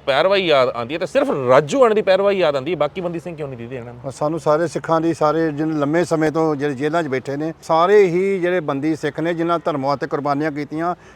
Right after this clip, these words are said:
Speaker 2: ਜਿਹੜੇ ਬਹੁਤ, ਬਹੁਤ ਸਮਾਂ ਪਹਿਲਾਂ ਜੇਲ੍ਹਾਂ 'ਚ ਬੈਠੇ ਨੇ, ਮੈਂ ਉਹਨਾਂ ਨੂੰ ਵੀ ਰਿਹਾ ਕਰਨ ਦੀ ਸਰਕਾਰ ਅੱਗੇ ਅਪੀਲ ਕਰਦਾ ਤੇ ਸਾਨੂੰ ਜਥੇਬੰਦੀਆਂ ਨੂੰ ਵੀ ਉਹਨਾਂ ਵਾਸਤੇ ਉਪਰਾਲੇ ਕਰਨੇ ਚਾਹੀਦੇ ਨੇ।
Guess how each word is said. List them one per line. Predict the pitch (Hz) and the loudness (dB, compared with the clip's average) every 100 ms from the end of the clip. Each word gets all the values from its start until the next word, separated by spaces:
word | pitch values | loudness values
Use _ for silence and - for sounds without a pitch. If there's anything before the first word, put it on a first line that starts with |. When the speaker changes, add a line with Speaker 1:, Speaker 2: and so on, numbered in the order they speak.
| - | -2
Speaker 2:
ਜਿਹੜੇ | 175 185 | 2 2
ਬਹੁਤ, | 139 143 185 202 165 | 2 2 2 2 0
ਬਹੁਤ | 170 170 | -2 -2
ਸਮਾਂ | 160 151 151 | -2 -2 0
ਪਹਿਲਾਂ | 156 165 151 | 0 -2 0
ਜੇਲ੍ਹਾਂ | 143 156 151 | 0 0 -2
'ਚ | |
ਬੈਠੇ | 139 131 151 | -4 -4 -4
ਨੇ, | 156 | -2
ਮੈਂ | 156 151 | -4 -2
ਉਹਨਾਂ | 170 196 196 170 | -4 0 2 2
ਨੂੰ | 156 156 | 0 -2
ਵੀ | 156 160 160 - - | -2 -2 -4 -12 -6
ਰਿਹਾ | 151 156 135 | 0 4 2
ਕਰਨ | 107 131 135 | 2 0 0
ਦੀ | 143 | -2
ਸਰਕਾਰ | 147 127 127 123 | -4 -2 -2 -2
ਅੱਗੇ | 131 | -4
ਅਪੀਲ | 131 123 | -4 -4
ਕਰਦਾ | 123 123 139 143 - - - | -2 -2 -2 -4 -8 -20 -4
ਤੇ | 175 | 0
ਸਾਨੂੰ | 160 156 165 | 2 2 2
ਜਥੇਬੰਦੀਆਂ | 156 175 175 175 190 | 0 0 0 2 2
ਨੂੰ | 185 | 2
ਵੀ | |
ਉਹਨਾਂ | 175 190 | 0 2
ਵਾਸਤੇ | 165 147 170 | 2 0 -2
ਉਪਰਾਲੇ | 165 156 143 143 | -4 -4 -4 -4
ਕਰਨੇ | 143 135 127 | -4 -6 -6
ਚਾਹੀਦੇ | 127 123 | -6 -6
ਨੇ। | 101 | -8